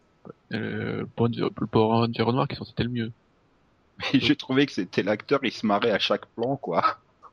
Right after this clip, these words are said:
Speaker 1: Bah ouais, mais bon, je trouvais qu'il, enfin... enfin, par rapport aux autres, euh, voilà.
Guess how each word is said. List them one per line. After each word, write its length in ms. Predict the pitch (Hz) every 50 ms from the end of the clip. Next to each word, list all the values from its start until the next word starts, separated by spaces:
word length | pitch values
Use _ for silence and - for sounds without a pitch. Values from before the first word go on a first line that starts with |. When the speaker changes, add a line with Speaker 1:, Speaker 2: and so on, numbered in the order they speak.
| _ _ -
Speaker 1:
Bah 160 | 113 117 127
ouais, 140 | 147 170 190
mais 120 | 160 123
bon, 160 | 131 143 147
je 60 | 139
trouvais 200 | - 135 127 127
qu'il, 160 | 127 127 127 117
enfin... 220 | - 120 117 120 - - _ - - - - - - - - - - - - - _ _ _ _ _ _ _ _ _ _ _ _ -
enfin, 100 | - 110
par 120 | - 113 113
rapport 140 | 120 120
aux 120 | 120 120 123
autres, 220 | 143 - - 127
euh, 40 | 110
voilà. 240 | - 107 104 -